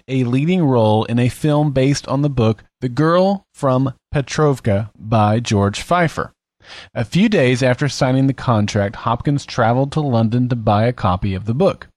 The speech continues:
Now, he tried several bookshops, but there wasn't a single copy to be found. So then, while waiting at Leicester Square Underground for his train home, he noticed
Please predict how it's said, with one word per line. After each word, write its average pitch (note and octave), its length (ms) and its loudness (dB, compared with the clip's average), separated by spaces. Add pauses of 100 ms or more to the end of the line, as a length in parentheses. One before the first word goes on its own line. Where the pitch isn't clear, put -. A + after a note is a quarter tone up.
(460)
Now, B2 60 -4
he B2 80 0
tried G3+ 420 0
several D#3+ 380 0
bookshops, B2+ 600 -2
but - 180 -6
there C#3+ 120 2
wasn't D3+ 320 2
a B2 80 -2
single E3 400 -2
copy D3+ 460 -2
to - 100 -8
be A#2 140 -2
found. E2+ 460 -6 (340)
So E3 260 2
then, F3+ 240 0
while C#3 300 4
waiting D#3 400 2
at C3 180 2
Leicester C3+ 400 0
Square D#3+ 640 0
Underground B2 680 2
for C3 180 2
his A#2+ 180 2
train D3+ 360 0
home, B2 340 2
he - 180 -2
noticed F3+ 460 2